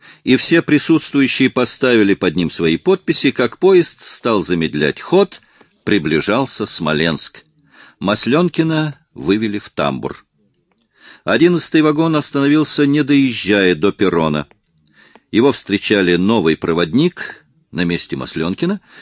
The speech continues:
и представитель линейного отделения милиции. Ярцев первый спустился по ступенькам, за ним последовал было Масленкин,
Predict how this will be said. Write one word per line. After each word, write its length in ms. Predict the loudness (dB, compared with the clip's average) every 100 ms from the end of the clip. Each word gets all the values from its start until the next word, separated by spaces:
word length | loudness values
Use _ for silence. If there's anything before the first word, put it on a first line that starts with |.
| -12 -4
и 120 | 0
представитель 840 | 2 0 2 2 2 2 0 0 -6 -4
линейного 640 | 0 2 2 0 0 0
отделения 460 | -2 -2 -2 -2 -4
милиции. 580 | -4 -6 -8 -10 -12 _ _ _ _ _ -20 -20 -6
Ярцев 640 | 0 0 0 -2 -4 -6 _ 0
первый 400 | 2 2 0 -2
спустился 600 | -2 -4 -2 -2 -2 -4
по 100 | -4
ступенькам, 640 | -4 0 0 0 -2 -4 _ -20 _
за 260 | -4 0 2
ним 240 | 4 2
последовал 600 | 0 -2 0 0 2 0
было 460 | 2 2 2 -2 -6 _ -6
Масленкин, 800 | -4 -2 0 0 0 0 0